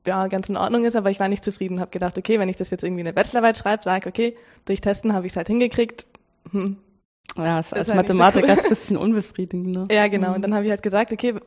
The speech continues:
Speaker 1: um zufrieden zu sein, muss ich halt was verändern. Und dann ist halt irgendwann der Entschluss gekommen, okay, ich automatisier's halt. Und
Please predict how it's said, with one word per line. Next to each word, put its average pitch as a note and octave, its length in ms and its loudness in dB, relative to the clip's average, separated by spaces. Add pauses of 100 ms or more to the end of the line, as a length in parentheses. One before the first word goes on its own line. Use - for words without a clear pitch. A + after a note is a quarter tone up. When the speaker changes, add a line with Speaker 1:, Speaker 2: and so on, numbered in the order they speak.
(120)
Speaker 1:
um G#3 140 -2
zufrieden B3+ 340 -2
zu A#3 80 -6
sein, A#3 180 4
muss A3 160 0
ich G#3 80 -6
halt F#3 140 -2
was F#3 120 -6
verändern. C#4 360 -4
Und A3+ 80 -4
dann G3+ 220 -2 (1000)
ist A3+ 160 0
halt G#3+ 140 0
irgendwann G3+ 240 2
der F#3+ 60 2
Entschluss G#3 260 -2
gekommen, G#3+ 300 -2
okay, G3+ 200 -4
ich G3 140 -6
automatisier's F#3+ 560 -4
halt. B3+ 220 -4 (680)
Und F#3+ 420 -2